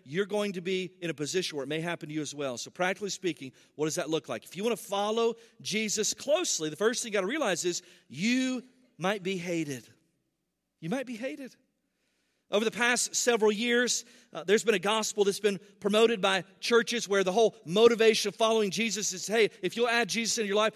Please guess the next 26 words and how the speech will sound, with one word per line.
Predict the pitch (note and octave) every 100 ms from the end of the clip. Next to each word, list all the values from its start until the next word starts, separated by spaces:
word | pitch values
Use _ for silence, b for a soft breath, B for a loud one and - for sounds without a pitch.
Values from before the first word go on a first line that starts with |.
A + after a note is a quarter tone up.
| B
he'll | A3 B3+
improve | A#3+ G3 - A#3 A#3+ B3 A#3 - b
your | E3+ A3 A3+
life." | A3 G#3 F3 D3
Now, | G3+ F#3 b G3
do | A#3
I | B3
believe | A#3 B3 G#3
that | F#3+
Jesus | G#3 A#3 G#3 -
offers | G#3+ A3+ G3+ - b -
help | A3 B3+ B3+ A3
and | A#3
hope | G#3+ A3+ A3+ F3+ -
in | F#3+
life? | G3 E3
Absolutely. | F3+ A3+ - B3+ D4 C#4 G3 C#3+ _ b b b b
Do | G#3
I | B3+
believe | B3 B3+
that | A3 F3
Jesus | A#3 A#3 A#3+ A#3
is | F#3+
an | G#3
all-sufficient | - G#3+ B3 B3 B3 - B3+ A#3+
Savior | A3 G3+ E3 F3